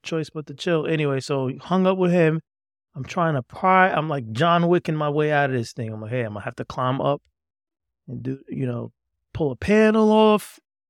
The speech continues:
climb up the shaft joint," although I would not admit to anyone that I'm climbing up no shaft. So I'm like, I'm trying to, like, figure out which direction to go in, and I'm, like,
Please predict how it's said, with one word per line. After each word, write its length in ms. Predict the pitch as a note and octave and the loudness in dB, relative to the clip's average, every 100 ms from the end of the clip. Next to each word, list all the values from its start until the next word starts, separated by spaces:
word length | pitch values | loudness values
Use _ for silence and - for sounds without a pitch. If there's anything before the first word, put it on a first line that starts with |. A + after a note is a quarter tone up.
| _ _ _ _ _ _ _ _ _ _ _ _ - | _ _ _ _ _ _ _ _ _ _ _ _ -12
climb 300 | - E3 D#3 | -6 -2 -2
up 120 | D3+ | -4
the 80 | C3 | -6
shaft 560 | - A3 G3 F#3+ F3+ - | 0 4 4 4 0 0
joint," 460 | F#3+ F#3 F3+ - | 2 4 2 -2
although 460 | - D#3 D#3 D3+ C#3 | -6 -4 -2 0 0
I 20 | - _ | -2 _
would 100 | C3+ | -2
not 300 | C3 C#3 C#3 | 0 -2 -2
admit 400 | - B2+ D3 D3 - _ _ - | -2 -2 -2 -2 -6 _ _ -8
to 100 | C#3 | -6
anyone 400 | C#3+ C#3+ C#3 B2+ | -2 -2 -2 -2
that 60 | |
I'm 120 | A#2+ - - | -4 -6 -6
climbing 320 | E3 C#3+ C#3+ | -4 -2 -2
up 100 | C3+ | -4
no 140 | C3 | -6
shaft. 540 | A2+ - F#3+ F3 E3 _ _ _ _ _ _ _ | -6 0 2 2 2 _ _ _ _ _ _ _
So 120 | - | -16
I'm 80 | D3+ | -12
like, 160 | C3+ B2+ | -12 -12
I'm 160 | B2 - | -16 -14
trying 220 | - F3 | -6 -2
to, 100 | D3+ | 0
like, 220 | C#3 B2+ | 0 -2
figure 340 | - E3+ D#3+ D#3+ | -2 -2 0 2
out 260 | D3+ - - _ _ | 2 0 -8 _ _
which 180 | D3 C#3+ | -12 -8
direction 480 | D3 C3+ E3 - D#3+ | -6 -4 -4 -4 -8
to 80 | D3 | -4
go 300 | D#3 D#3 D#3 | -2 -2 -2
in, 240 | D#3 D3 | -4 -6
and 80 | C3+ | -10
I'm, 120 | C#3 | -14
like, 160 | G2+ | -16